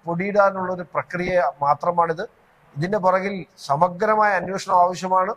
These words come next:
ഇതിന്റെ പുറകിൽ ആരെയെങ്കിലും ഒന്ന് രണ്ട് ചെറുമീനുകളെ ഇട്ട് ഈ വിഷയത്തിൽ നിന്ന് രക്ഷപ്പെടാമെന്ന് സി പി എം കരുതുന്നുണ്ടെങ്കിൽ വ്യാമോഹമാണ്. ഈ വിഷയത്തിൽ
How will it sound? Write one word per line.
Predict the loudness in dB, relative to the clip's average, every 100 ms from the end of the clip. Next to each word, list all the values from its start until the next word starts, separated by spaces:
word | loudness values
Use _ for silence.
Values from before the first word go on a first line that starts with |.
| _ _ _ _ _
ഇതിന്റെ | -6 -2 0
പുറകിൽ | 2 2 0 -4 -2
ആരെയെങ്കിലും | 4 6 6 2 -4 -6 -6 -8 -14 _ _
ഒന്ന് | -6 -4 -4
രണ്ട് | -6
ചെറുമീനുകളെ | -6 -4 -4 -4 -2 -2 -2 -4
ഇട്ട് | -6 -6
ഈ | -6 -8
വിഷയത്തിൽ | -8 -8 -8 -10
നിന്ന് | -10 -12 -8 -6
രക്ഷപ്പെടാമെന്ന് | -4 -2 2 4 4 0 -2 -2 -6 _ _ _ _
സി | -8 -6
പി | -4
എം | -4 2
കരുതുന്നുണ്ടെങ്കിൽ | 2 2 -2 -2 -2 -2
വ്യാമോഹമാണ്. | 4 6 6 4 2 2 0 -2
ഈ |
വിഷയത്തിൽ | -10 -6 -6 -4 -6